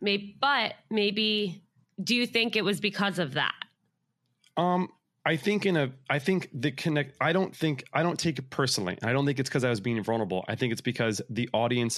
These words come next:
Speaker 2: of person I was trying to attract isn't ready for that type of realness, that
Speaker 1: Okay.
Speaker 2: they are still perhaps more addicted to the game of dating 'cause they're maybe at a certain age where that's attractive to them.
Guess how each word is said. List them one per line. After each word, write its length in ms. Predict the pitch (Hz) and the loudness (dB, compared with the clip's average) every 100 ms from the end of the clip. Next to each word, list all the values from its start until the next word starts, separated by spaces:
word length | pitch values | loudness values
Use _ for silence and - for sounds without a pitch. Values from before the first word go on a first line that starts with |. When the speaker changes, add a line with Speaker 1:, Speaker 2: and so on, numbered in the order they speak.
| - | -2
Speaker 2:
of 220 | 110 - | -4 -4
person 400 | - 117 - 110 | -2 0 0 0
I 140 | 101 | 0
was 120 | 101 98 | 0 -2
trying 240 | - 107 | -2 -2
to 120 | 98 95 | -2 -4
attract 460 | - - 107 101 - - | -2 0 -2 -2 -8 -2
isn't 260 | 143 127 107 | 2 2 0
ready 360 | 95 117 104 | 0 0 0
for 180 | 92 104 | -2 -2
that 220 | 98 104 | 0 -2
type 240 | - 113 107 | 0 -2 -2
of 260 | 98 90 | -4 -2
realness, 760 | 95 127 117 101 90 - - - - - - | 0 2 2 2 0 0 -2 -4 -8 -16 -4
that 120 | 110 | 0
Speaker 1:
Okay. 100 | 143 | 2
Speaker 2:
they 40 | 117 | 2
are 80 | |
still 220 | 110 - 113 | 2 0 -2
perhaps 420 | 110 110 110 - | 0 -2 -2 -2
more 160 | 104 101 | -2 -2
addicted 380 | 92 107 - 98 | 0 -2 -2 -4
to 80 | |
the 100 | 104 | -4
game 360 | 92 104 107 107 | -4 0 0 0
of 120 | 90 | 0
dating 460 | 95 95 92 92 95 | 0 0 0 -2 -4
'cause 180 | - 92 | -6 -2
they're 120 | 95 | -2
maybe 260 | 92 98 95 | 0 0 -2
at 80 | 92 | -2
a 20 | |
certain 300 | - 104 95 | -2 -2 0
age 240 | 92 90 | -2 -2
where 100 | 92 | -2
that's 220 | 90 90 | -2 -4
attractive 440 | - - 196 - - | -4 -2 -2 -2 -6
to 100 | 92 | -6
them. 240 | - - | -8 -12